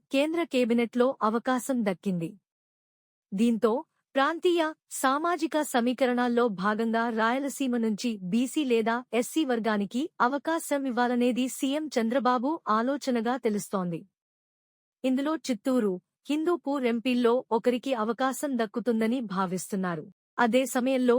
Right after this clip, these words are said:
సీమ నుంచి రెడ్డి వర్గానికి అవకాశం పైన ఆలోచన చేస్తున్నట్లు సమాచారం.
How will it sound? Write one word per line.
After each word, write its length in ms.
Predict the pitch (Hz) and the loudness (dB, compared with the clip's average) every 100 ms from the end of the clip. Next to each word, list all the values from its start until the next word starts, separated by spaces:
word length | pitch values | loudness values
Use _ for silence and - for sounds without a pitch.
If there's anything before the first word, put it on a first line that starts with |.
| 294 | 2
సీమ 380 | - 277 330 359 | -4 -4 -2 -2
నుంచి 340 | 339 277 302 | -4 -2 -2
రెడ్డి 320 | 254 226 214 254 | 0 0 0 0
వర్గానికి 560 | 240 233 233 233 262 | 0 2 0 0 0
అవకాశం 580 | 220 202 233 233 - 233 | 0 0 -2 -2 -2 -2
పైన 260 | 220 208 220 247 - | 0 0 0 -2 0
ఆలోచన 480 | 226 254 339 - 339 311 | 0 2 -2 -4 -4 0
చేస్తున్నట్లు 680 | 247 220 - 208 185 226 302 | 0 0 -2 -2 -2 -2 -4
సమాచారం. 680 | - 226 202 196 202 170 151 | -2 0 0 -2 -4 -4 -8